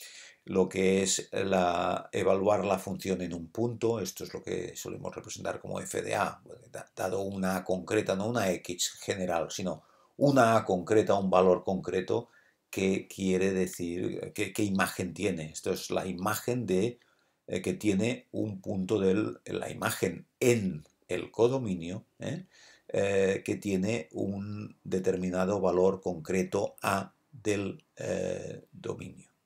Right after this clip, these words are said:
¿eh? Por ejemplo, en esta función yo me puedo plantear, ¿cuál es f de tres? Pues, ¿qué tengo que hacer? En una función a trozos tengo que venir aquí. ¿Dónde tengo el tres? Aquí. Bueno, pues como,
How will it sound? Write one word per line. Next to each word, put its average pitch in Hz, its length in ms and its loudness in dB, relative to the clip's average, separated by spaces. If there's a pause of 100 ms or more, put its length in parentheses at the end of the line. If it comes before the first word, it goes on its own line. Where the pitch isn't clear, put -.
(120)
¿eh? 135 240 -6
Por - 160 -12
ejemplo, - 320 -12
en 160 60 -14
esta - 180 -8
función 139 400 4
yo 92 100 0
me 90 80 -2
puedo 90 260 0
plantear, 87 480 -2 (380)
¿cuál 123 220 4
es 151 340 8
f 147 360 8
de 151 680 6
tres? - 500 0 (260)
Pues, - 200 -14
¿qué 92 100 -6
tengo 90 240 -6
que 80 80 -8
hacer? 82 240 -6
En 73 100 -16
una 80 120 -12
función 95 340 -6
a 98 80 0
trozos 127 360 0
tengo 85 220 -4
que 82 60 -4
venir 90 240 -2
aquí. 117 240 -4
¿Dónde 92 300 -4
tengo 90 240 0
el 82 100 -4
tres? - 320 -12
Aquí. - 340 -14 (920)
Bueno, - 240 -20
pues - 160 -12
como, - 460 -10